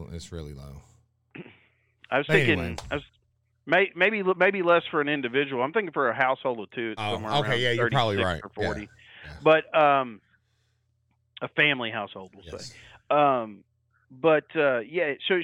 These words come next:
Speaker 2: so you, you, you keep those people at the very bottom from having to pay any taxes at all.
Speaker 1: Mm-hmm.
Speaker 2: Uh, and you would argue that a lot of them are gonna benefit from the taxes raised because there will be programs that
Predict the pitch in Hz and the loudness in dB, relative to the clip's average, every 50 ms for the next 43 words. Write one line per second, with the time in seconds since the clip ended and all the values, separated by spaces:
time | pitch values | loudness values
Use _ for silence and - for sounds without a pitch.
0 | - - 190 170 165 160 165 160 156 156 - 160 156 151 151 135 - 151 147 143 | 0 -2 -2 -2 -4 -6 -8 -10 -10 -10 -12 -14 -16 -16 -16 -18 -20 -18 -16 -14
1 | 135 127 123 123 _ _ _ _ _ _ _ _ _ - - 240 247 - - 208 | -14 -16 -18 -20 _ _ _ _ _ _ _ _ _ -6 -6 -6 -4 0 2 2
2 | 196 196 190 - - - 175 151 147 - 147 139 139 135 - - 117 110 110 123 | 2 2 0 -2 -4 -4 -4 -4 -4 -2 0 0 0 0 0 -2 -8 -4 0 2
3 | 160 180 175 170 147 123 117 131 127 120 113 113 110 110 107 - _ _ _ _ | 4 4 4 4 2 4 4 6 6 6 4 2 -2 -6 -10 -18 _ _ _ _
4 | _ - 123 120 127 143 139 135 131 117 110 - 139 123 113 110 107 - - 151 | _ -14 -12 -6 -2 0 0 0 0 -4 -6 -4 -2 -2 -2 -4 -8 -6 -4 -2
5 | 165 170 151 127 - - 135 113 107 107 - - 104 95 98 107 98 98 101 104 | -2 0 -2 -4 -4 0 0 0 0 0 -4 -12 -18 -14 -12 -10 -6 -4 -4 -4
6 | 98 90 90 95 - _ 107 95 87 117 135 160 147 - _ - 131 135 131 127 | -6 -8 -12 -16 -16 _ -10 -8 -8 -6 -8 -8 -10 -10 _ 0 2 4 4 4
7 | 127 127 127 120 131 135 _ _ - 143 147 139 139 - _ _ _ - 135 131 | 4 2 0 -2 -8 -18 _ _ -2 0 0 0 -2 -6 _ _ _ -12 -8 -6
8 | 123 120 120 127 139 139 139 139 139 131 127 127 117 113 117 127 139 151 143 120 | -4 -2 2 2 2 2 2 -2 -4 -2 -2 -2 0 2 4 4 4 4 2 -2
9 | 120 110 117 113 110 117 120 107 98 98 127 180 247 226 - - 135 107 - - | -6 -6 -6 -6 -6 -8 -10 -10 -6 -2 -2 -2 -2 -2 -6 -8 -8 -8 -10 -12
10 | 120 110 110 101 - 131 117 110 - - 110 98 104 104 104 110 135 - - 113 | -14 -14 -14 -8 -4 -4 -4 -4 -4 -10 -16 -12 -10 -8 -8 -8 -10 -12 -16 -16
11 | - 107 101 110 104 104 113 131 123 - - 104 104 98 104 101 104 104 98 101 | -16 -14 -12 -10 -10 -8 -8 -10 -8 -6 -4 -4 -4 -4 -6 -8 -8 -10 -14 -16
12 | 104 95 | -20 -16